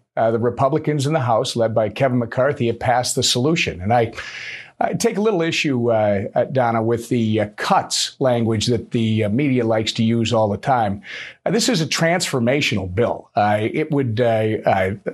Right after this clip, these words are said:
limit spending. Uh, the savings in it would be close to five trillion dollars over the next ten years. They keep calling these cuts. Uh, this is really spending reforms that will put this country on a better path. And by the way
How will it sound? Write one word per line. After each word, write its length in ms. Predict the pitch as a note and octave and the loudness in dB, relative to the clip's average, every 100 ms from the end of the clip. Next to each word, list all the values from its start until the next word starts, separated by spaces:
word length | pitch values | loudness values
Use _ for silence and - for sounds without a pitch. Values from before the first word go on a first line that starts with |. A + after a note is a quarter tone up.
| - | -8
limit 520 | A#2 E3 A3 A#2 - - | -2 0 0 -2 -6 -2
spending. 720 | - - A#2 F#2 G2 B2 - - | 0 2 2 2 0 -2 -4 0
Uh, 120 | G#2+ | 0
the 100 | A2 | 0
savings 480 | - G3 G3+ C#3+ A2+ | 0 0 2 0 0
in 80 | A#2+ | 0
it 80 | |
would 160 | A2+ G#2 | 0 0
be 120 | B2 | 0
close 300 | A#2+ - E3 | 0 0 0
to 100 | C3+ | 0
five 440 | A#2+ D3 E3 D#3+ - | -2 0 0 0 -2
trillion 360 | - E3+ C3+ | -2 0 2
dollars 380 | B2+ C#3 C#3 A#2 | 2 2 2 0
over 140 | B2 | -2
the 60 | A#2 | 0
next 260 | C3+ C3 - | 0 0 -2
ten 180 | D3 | -2
years. 240 | D3+ F#3+ F3+ | 0 0 -2
They 80 | D#3+ | -2
keep 240 | B3 B3 | -4 -2
calling 320 | G3+ A3 G3+ | 0 0 2
these 200 | D#3 C3+ | 0 -2
cuts. 500 | - A3+ C3+ - - - | -2 0 0 -2 -6 -2
Uh, 320 | A#2+ A#2 A#2+ - | 0 2 0 2
this 180 | F3 E3+ | 0 2
is 140 | A#2+ | 0
really 400 | D#3 B3 E3+ D3 - | 0 2 0 -2 -4
spending 600 | - - G#3+ G#3+ F3+ C#3 | -4 0 2 2 0 0
reforms 680 | C#3 - G#3+ B2+ A2+ A#2 D3 | -2 0 0 0 -2 -2 -2
that 120 | D3 | -2
will 80 | C#3 | -2
put 240 | - F#3+ | -2 0
this 140 | E3 | -2
country 380 | - E3+ E3 D#3 | -2 -2 -2 0
on 80 | C3+ | 0
a 20 | |
better 240 | B2+ D#3+ C#3+ | 2 0 0
path. 340 | F3 E3+ - - | 0 0 0 -4
And 180 | F3+ G3+ | -2 0
by 140 | A#2 | 2
the 80 | A2 | 0
way 340 | G#2+ A2+ A#2+ | 0 0 -2